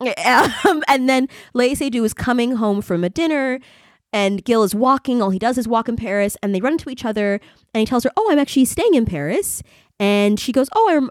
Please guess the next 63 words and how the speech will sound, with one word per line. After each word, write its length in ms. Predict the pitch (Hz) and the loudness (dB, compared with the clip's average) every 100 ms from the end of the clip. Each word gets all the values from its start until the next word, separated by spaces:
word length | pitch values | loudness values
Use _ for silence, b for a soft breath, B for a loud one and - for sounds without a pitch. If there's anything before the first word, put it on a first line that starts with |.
| - | -4
I 40 | 233 | -4
w-, 120 | 220 | -4
rem-, 220 | 226 220 220 | -4 -4 -2
you 80 | 254 | 0
know, 60 | |
was 140 | 185 214 | 0 0
reminded 280 | 233 277 254 | -2 -2 -4
of 100 | 240 | -4
you 160 | 233 | -6
because 500 | 214 - 196 - - - | -6 -4 -4 -4 -10 -8
there 80 | 202 | -2
was 120 | 196 | -2
a 40 | 202 | -2
Cole 280 | - 214 240 | -2 2 2
<laughs> 100 | - | 2
Porter 220 | 277 247 | 0 0
record 280 | 208 226 214 | -2 -2 -6
that 100 | - | -8
came 160 | 175 | -10
into 120 | 185 | -6
the 60 | 214 | -6
shop." 240 | - 247 - | -4 -4 -4
Again, 200 | 214 226 - | -6 -6 -2
there 120 | 247 | -2
must 140 | 254 | 0
be 80 | 247 | -2
so 180 | - 220 | -2 0
many 300 | 208 262 240 | 0 0 0
of 80 | 185 | -2
them. 140 | 151 | -6
It's 140 | 180 - - | -8 -6 -4
fucking 280 | 269 247 | -2 -4
Cole 200 | 226 220 | -2 -2
Porter. 480 | 214 254 269 147 190 - B B B - | 0 0 0 -2 -4 -6 B B B 0
Um, 280 | 247 254 302 | 4 4 2
and 160 | 339 349 | 2 2
then 80 | |
they 80 | 359 | 0
kind 180 | - 370 | 0 -2
of, 80 | 349 | 0
and 60 | 294 | 2
he 100 | 302 | 2
asks, 280 | 262 285 - | 2 -2 -2
"Oh, 80 | 415 | -2
do 60 | 269 | 0
you 40 | |
want 80 | 254 | -2
me 60 | |
to 40 | 254 | -2
walk 220 | 220 - | -4 -6
you 80 | 247 | -4
home?" 320 | 349 339 320 - b b b | 0 0 -2 -8 b b b
And 180 | 226 240 | -2 -2
she 80 | - | 0
goes, 180 | 302 302 | -2 0
"Sure." 180 | 494 554 _ _ _ _ - | 0 -2 _ _ _ _ -4
And 120 | 196 | -2
that's 180 | 196 - | -2 -4
the 60 | 226 | -8
end 60 | |
of 40 | 240 | -6
the 60 | 285 | -4
movie. 340 | 359 156 | -4 -8